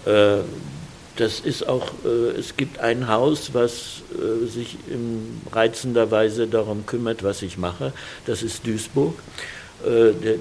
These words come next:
die Duisburger Philharmoniker, äh, haben, äh, sich vorgenommen, in den nächsten Jahren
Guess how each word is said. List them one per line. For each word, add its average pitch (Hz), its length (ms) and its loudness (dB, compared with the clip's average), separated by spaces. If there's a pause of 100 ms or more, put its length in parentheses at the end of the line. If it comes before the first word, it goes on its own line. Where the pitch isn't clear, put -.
die 110 80 -8
Duisburger 110 640 0
Philharmoniker, 110 960 0
äh, 107 380 -6
haben, 107 340 -2 (240)
äh, 104 440 -4
sich 110 280 -6
vorgenommen, 117 680 2
in 113 260 -4
den 104 340 0
nächsten 104 380 -4
Jahren 101 480 2